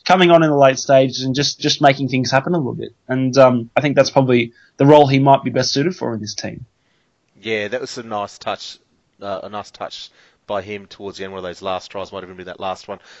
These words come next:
Speaker 2: Um, Scotty Sio's the name you mentioned there, and, and geez, I'm wrapped in him. He, he played some big games for the Brumbies earlier this year and had some injuries, but he's back now, and I think he's been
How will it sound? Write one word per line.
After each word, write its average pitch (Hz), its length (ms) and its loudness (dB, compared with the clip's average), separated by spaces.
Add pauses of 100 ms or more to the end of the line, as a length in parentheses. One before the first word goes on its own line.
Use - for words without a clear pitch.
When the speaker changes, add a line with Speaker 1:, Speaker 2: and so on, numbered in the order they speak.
(140)
Speaker 2:
Um, 131 280 2 (680)
Scotty 190 400 -4
Sio's 147 380 0
the 135 80 -6
name 117 180 -6
you 110 80 -12
mentioned 110 320 -12
there, 113 180 -2
and, 107 100 -12
and 117 220 -10 (480)
geez, 139 460 -8 (180)
I'm 120 180 -12
wrapped 120 280 -4
in 117 80 -20
him. 117 160 -12
He, 117 160 -8
he 117 580 -14
played 131 300 -2
some 113 180 -20
big 127 220 -12
games 113 300 -6
for 110 40 -18
the 107 80 -10
Brumbies 101 640 -12
earlier 101 240 -10
this 92 240 -16
year 104 200 -8
and 98 120 -14 (360)
had 113 220 -10
some 101 160 -16
injuries, 104 520 -10
but 101 160 -10
he's 98 180 -14
back - 320 -10
now, 104 240 -10
and 98 80 -10
I 95 40 -12
think 110 120 -20
he's 113 160 -16
been 95 380 -14